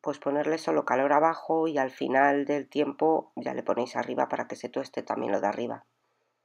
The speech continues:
Mirad, al final sí que le he añadido un poco más de agua porque me costaba mucho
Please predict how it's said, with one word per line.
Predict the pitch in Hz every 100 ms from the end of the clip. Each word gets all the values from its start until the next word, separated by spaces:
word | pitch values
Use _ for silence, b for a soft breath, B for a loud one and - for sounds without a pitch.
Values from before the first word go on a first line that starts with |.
| _ _ _ _ _ _ _ _ _ _ _ _ _ _ - _ _ _ _ _ _
Mirad, | 151 135 120
al | 120
final | 120 131 127
sí | -
que | 139 135
le | 131
he |
añadido | 131 131 131 131
un | 131
poco | 131 -
más | 131 131
de | 139
agua | 135 135 151
porque | 139 - 135
me | 127
costaba | - 127 - 131 127
mucho | 123 127 127 -